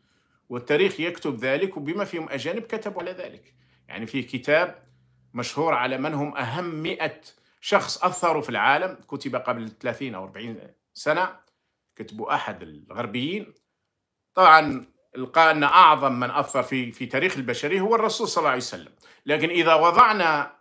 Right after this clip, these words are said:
الرسول صلى الله عليه وسلم جانبا، لأنه كان مؤيدا بالوحي وكان يوحى إليه، وكان، لقينا أنه بعد الرسول صلى الله عليه وسلم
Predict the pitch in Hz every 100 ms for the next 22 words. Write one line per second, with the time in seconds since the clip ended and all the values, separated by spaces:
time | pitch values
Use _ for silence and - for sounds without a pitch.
0 | _ - 127 135 180 - 143 143 175 156
1 | 135 127 156 208 175 117 127 151 143 127
2 | 123 151 143 135 - 170 151 120 120 104
3 | 110 170 165 220 165 _ _ _ _ _
4 | _ _ - 139 185 165 135 147 156 131
5 | 127 117 147 220 240 175 143 139 - 202
6 | 208 214 _ _ _ _ _ _ _ _
7 | _ _ _ 147 139 220 226 202 190 170
8 | 147 135 269 269 247 - 208 170 147 165
9 | 151 185 208 214